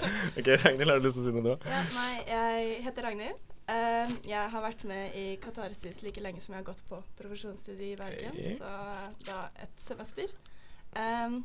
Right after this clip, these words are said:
Speaker 2: og jeg er litt her for, for moro skyld. Jeg, jeg er litt sånn <laughs> jeg, jeg føler jeg skal representere allmennheten, ettersom jeg ikke har så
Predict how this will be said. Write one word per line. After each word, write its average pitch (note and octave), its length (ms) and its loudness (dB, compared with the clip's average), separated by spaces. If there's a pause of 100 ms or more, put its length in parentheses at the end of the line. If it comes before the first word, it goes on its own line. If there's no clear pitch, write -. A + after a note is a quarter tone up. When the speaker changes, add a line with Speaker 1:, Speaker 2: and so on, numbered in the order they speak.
(160)
Speaker 2:
og A3 200 -2
jeg G#3 240 0
er G3 160 0
litt A3 160 -4
her G3 240 -4 (560)
for, G3 240 -4
for G#3 160 -6
moro G3 240 -4
skyld. E4 160 -6 (600)
Jeg, G3+ 280 -2
jeg G#3 60 0
er A3+ 160 6
litt C4 160 4
sånn B3+ 160 4
<laughs> - 2000 12
jeg, C#4+ 1400 12
jeg C4+ 160 4
føler C#4 240 6
jeg A#3 140 2
skal A#3+ 180 0 (180)
representere A3+ 960 0
allmennheten, G#3+ 760 -2
ettersom C4 340 -2
jeg G3 160 0
ikke G3+ 160 -4
har F#3 220 -2
så G3+ 180 -2